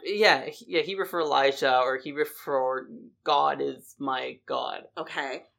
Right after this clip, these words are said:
Speaker 2: And then Shalom, uh, Shalom I didn't know was not just, like, a greeting. I didn't know could be a name.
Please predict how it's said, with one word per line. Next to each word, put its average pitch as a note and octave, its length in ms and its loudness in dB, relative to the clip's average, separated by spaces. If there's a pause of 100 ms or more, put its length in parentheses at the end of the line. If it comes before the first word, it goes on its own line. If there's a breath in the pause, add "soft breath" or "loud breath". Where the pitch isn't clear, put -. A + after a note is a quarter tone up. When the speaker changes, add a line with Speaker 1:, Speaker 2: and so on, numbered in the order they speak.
Speaker 2:
And E3+ 120 -2
then D#3+ 140 0
Shalom, G3 760 8
uh, F3 300 -2
Shalom C4+ 600 10
I G#3+ 120 10
didn't G3 240 2
know E3+ 440 0 (400)
was D#3+ 420 4
not D#3+ 260 0
just, D#3 280 -2
like, C#3+ 120 -2
a D3 60 -4
greeting. D3 460 -2
I C3+ 80 -4
didn't C3+ 160 -8
know A2 100 -8
could D3 140 -16
be C3 100 -6
a A#2+ 80 -8
name. G#2 240 -20